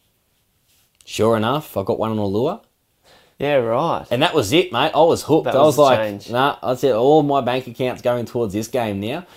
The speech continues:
Speaker 2: So, it, what, what year, like, what, how old were you when that, was lures, it wasn't a thing, was it?
Speaker 1: No,
Speaker 2: So
Speaker 1: I was still
Speaker 2: lure
Speaker 1: using
Speaker 2: fishing
Speaker 1: mono, straight mono, straight through the reel.
Speaker 2: So lure fishing, so you sort of were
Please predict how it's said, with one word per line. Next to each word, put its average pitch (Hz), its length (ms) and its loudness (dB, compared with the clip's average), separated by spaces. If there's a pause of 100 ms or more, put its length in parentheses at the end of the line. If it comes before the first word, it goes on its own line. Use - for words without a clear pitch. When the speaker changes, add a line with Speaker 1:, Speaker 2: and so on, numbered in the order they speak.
(160)
Speaker 2:
So, 185 200 6
it, - 360 2
what, 185 320 2
what 170 280 2
year, 151 600 4
like, 131 300 0
what, 147 260 2 (460)
how 156 260 6
old 139 220 6
were 123 80 -2
you 123 320 2
when 113 180 -2
that, 101 360 -6 (100)
was 127 220 -2
lures, 143 640 2 (320)
it 131 140 -2
wasn't 139 260 0
a - 20 -4
thing, 113 340 -6
was 117 180 -2
it? - 200 -8 (100)
Speaker 1:
No, 196 480 -6
Speaker 2:
So 143 140 2
Speaker 1:
I - 40 6
was 302 120 4
still 226 140 6
Speaker 2:
lure 170 100 6
Speaker 1:
using 143 220 4
Speaker 2:
fishing 117 160 2
Speaker 1:
mono, 123 400 2
straight 190 420 0
mono, 156 300 0
straight 156 280 0
through 151 120 -2
the 123 120 -4
reel. 123 380 -4
Speaker 2:
So 160 120 0
lure 170 260 8
fishing, 185 320 0
so 170 100 0
you 165 200 4
sort 185 280 2
of 160 80 2
were 139 440 2